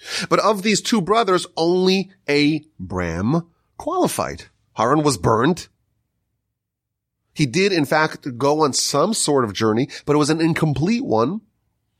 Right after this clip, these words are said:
He didn't follow the Abraham protocol of completely casting away his previous identity. To confuse the ancient metaphors, he did not cross the Rubicon.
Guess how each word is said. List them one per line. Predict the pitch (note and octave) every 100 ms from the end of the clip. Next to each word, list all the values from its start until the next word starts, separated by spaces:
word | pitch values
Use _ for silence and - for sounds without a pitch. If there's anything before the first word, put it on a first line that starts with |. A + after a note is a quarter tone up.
| _
He | - F3+
didn't | G3+
follow | F3+ F3+ F3+
the | F#3
Abraham | F#3 F3 E3 E3 E3 - _ _ _ _
protocol | - A3+ D#3 - G#2 A2+ C#3 _ -
of | - -
completely | G3 E3+ A3+ C4+ A#3+
casting | - G#3+ G#3+ - F#3
away | G3
his | F#3+
previous | G3+ F#3
identity. | D#3+ G#3+ B3+ F3 A3+ - _ _ _ _ _ _ _ _ _ _ _ _
To | A#2
confuse | - G2+ - B2+ B2+ B2 - - _ _ _ _ _ _ _ _ _ -
the | G#2 G#2
ancient | G#2+ A#2 - G#2+ G2+ - - _ _ _ _ _
metaphors, | G2+ A#2 B2 - G2+ - - - _
he | C3+
did | B2+ G#2+
not | B2+ D3 E3 - - _ _
cross | - - C#3 C3+ - - -
the | A#2 C3
Rubicon. | C3 D3 F3+ F#3+ - A2 G#2